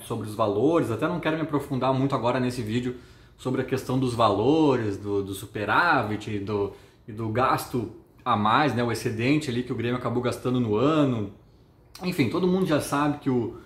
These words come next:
que o futebol do Grêmio foi muito mal gerido nos últimos anos, né? A co-, a coisa estourou agora, mas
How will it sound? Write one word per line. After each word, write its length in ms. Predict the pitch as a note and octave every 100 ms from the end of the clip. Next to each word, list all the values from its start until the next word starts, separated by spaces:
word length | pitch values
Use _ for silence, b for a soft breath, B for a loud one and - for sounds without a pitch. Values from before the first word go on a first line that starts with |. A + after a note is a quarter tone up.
| B B -
que 60 |
o 40 | B2
futebol 440 | C3+ B2+ A#2 C3
do 80 | B2
Grêmio 240 | A#2+ C3
foi 160 | C3 B2
muito 280 | A#2+ C3 C3+
mal 220 | A#2+ A#2+
gerido 440 | A#2 A2+ B2+ B2 - - - - - - -
nos 420 | C3+ B2 B2+ G#2 A2+
últimos 880 | D#3 - C#3+ C#3 F#3+ F#3+ - - D3+
anos, 880 | E3+ D#3+ C#3+ E3 G3 - - - b b b -
né? 160 | A#2
A 160 | C3+ B2
co-, 220 | - C#3+
a 80 | B2
coisa 280 | - C3 C#3
estourou 440 | C#3 C#3 B2+ C#3
agora, 340 | C#3 A#2+ C3 C#3
mas 260 | B2 G#2+